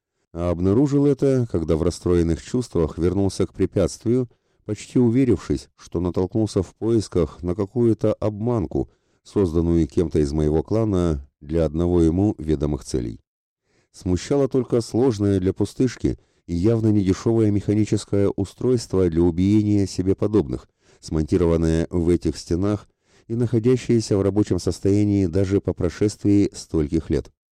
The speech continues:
Но кто же их предков знает-то? Приметный квадратный камень с вырезанным на нем рельефным стилизованным огоньком – никак не отмеченный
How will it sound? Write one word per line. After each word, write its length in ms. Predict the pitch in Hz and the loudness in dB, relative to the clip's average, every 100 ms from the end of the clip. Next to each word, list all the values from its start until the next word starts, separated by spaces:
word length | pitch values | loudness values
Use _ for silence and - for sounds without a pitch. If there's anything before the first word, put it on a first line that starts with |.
| _ _ _ _ _ 76 | _ _ _ _ _ -8
Но 180 | 80 | -6
кто 260 | - - 160 | -6 -4 -2
же 180 | 139 127 | 2 2
их 140 | 110 | 0
предков 400 | - 151 - 110 | -4 -6 -4 -4
знает-то? 580 | 80 90 120 92 _ 58 _ _ _ _ _ _ _ _ _ _ - | -2 -2 -2 -2 _ -16 _ _ _ _ _ _ _ _ _ _ -8
Приметный 440 | 73 78 71 69 | -4 -2 -2 -6
квадратный 480 | - 71 73 - 73 | -4 -2 -2 -2 -4
камень 400 | - 76 71 65 _ _ | -2 -2 -2 -6 _ _
с 100 | - | -2
вырезанным 480 | 90 80 71 73 71 | 2 2 0 -2 -2
на 100 | 78 | 0
нем 240 | 82 80 82 | 0 0 -2
рельефным 720 | 85 82 82 78 - 78 76 | 0 2 0 -2 -2 -4 -6
стилизованным 720 | - 78 76 76 73 73 73 | -6 -4 0 0 0 -2 -4
огоньком – 480 | 69 80 98 117 110 _ _ _ _ - | -4 -4 -2 -2 -4 _ _ _ _ -10
никак 400 | 80 73 78 - | -8 -2 -4 -2
не 80 | 76 | -4
отмеченный 640 | 73 82 76 76 78 71 | -2 -2 -2 -2 0 -2